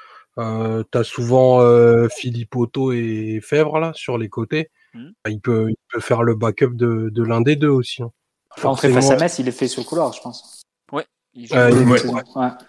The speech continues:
Speaker 2: Après, euh, il y a Honora aussi, euh, sur les côtés dans ces cas-là, qui a été blessé dernièrement.
Speaker 1: Non, non, mais ils ont, ils ont des, ils ont des bons joueurs.
Speaker 2: Hmm. Bon. Oui, il y a une personne qui me dit que, se disant, euh, Fadiga aurait refusé de prolonger, mais ça, euh, je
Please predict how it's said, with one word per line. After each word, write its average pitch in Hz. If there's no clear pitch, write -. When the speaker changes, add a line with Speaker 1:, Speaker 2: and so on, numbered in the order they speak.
Speaker 2:
Après, -
euh, 147
il 123
y 127
a 123
Honora 160
aussi, 131
euh, 120
sur 123
les 117
côtés 120
dans 110
ces 110
cas-là, 110
qui -
a 110
été 117
blessé 113
dernièrement. 113
Speaker 1:
Non, 226
non, 208
mais 127
ils -
ont, 123
ils 120
ont -
des, 117
ils 113
ont 120
des 117
bons 131
joueurs. 160
Speaker 2:
Hmm. 120
Bon. 113
Oui, 202
il 139
y -
a 143
une 151
personne 185
qui -
me 151
dit 226
que, 135
se 143
disant, 175
euh, 143
Fadiga 143
aurait 147
refusé 170
de -
prolonger, 156
mais 120
ça, 285
euh, 123
je 117